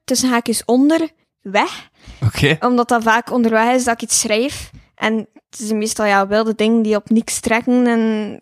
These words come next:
Speaker 1: ja,
Speaker 2: Maar
Speaker 1: kei stom zijn, maar ik ben wel bezig met te
Speaker 2: Ah,
Speaker 1: schrijven.
Speaker 2: oké, ja, ik snap het. In het wilde weg.
Speaker 1: Onder, ja, in het wilde
Speaker 2: Ja,
Speaker 1: weg.
Speaker 2: oké.
Speaker 1: In het wilde
Speaker 2: Ja,
Speaker 1: weg.
Speaker 2: ja, ja.
Speaker 1: Ehm,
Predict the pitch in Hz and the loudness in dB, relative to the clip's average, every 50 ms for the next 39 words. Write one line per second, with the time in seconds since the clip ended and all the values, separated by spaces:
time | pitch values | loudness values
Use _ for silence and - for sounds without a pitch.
0 | _ _ _ - 196 - - - 214 - 254 247 226 - - - 233 240 262 254 | _ _ _ -6 -4 -4 0 0 0 2 2 2 2 0 0 0 0 2 2 4
1 | 262 262 269 277 262 254 233 220 220 233 240 240 233 220 214 202 196 226 220 240 | 4 4 4 4 4 2 2 0 0 0 0 0 0 0 -2 -2 0 -2 -2 -2
2 | 240 254 247 233 220 214 - - 143 156 156 160 156 - 240 - 247 262 262 156 | -2 -2 -4 -4 -6 -8 -8 -4 -2 0 2 2 2 2 2 2 2 0 0 2
3 | 160 156 156 151 143 123 - - 147 139 131 123 - - - 131 123 120 - - | 2 2 2 2 0 0 -2 -2 -2 -2 -2 -4 -4 -4 -4 -4 -4 -4 -6 -2
4 | - 127 131 139 139 135 135 135 135 131 - _ _ _ _ - - 254 240 - | 0 2 2 2 4 4 4 2 2 0 -2 _ _ _ _ -2 0 2 2 2
5 | 240 226 226 226 233 226 - - 220 214 220 220 - 226 220 226 240 226 226 226 | 2 0 0 -2 -4 -4 -4 -4 -2 -2 -2 -2 -2 -2 0 2 2 2 2 2
6 | 233 233 - - - 117 - - 120 117 113 107 107 107 - - 104 117 117 113 | 0 0 -4 -8 -10 -10 -2 0 2 2 2 0 -2 -6 -10 -4 -2 0 2 2
7 | 113 - - - - - - 113 113 107 104 - - - - - 113 208 214 220 | 2 0 -2 -8 -14 -6 -2 0 0 0 -2 -4 -8 -14 -8 -4 -2 2 4 4
8 | 233 233 240 247 | 4 4 2 2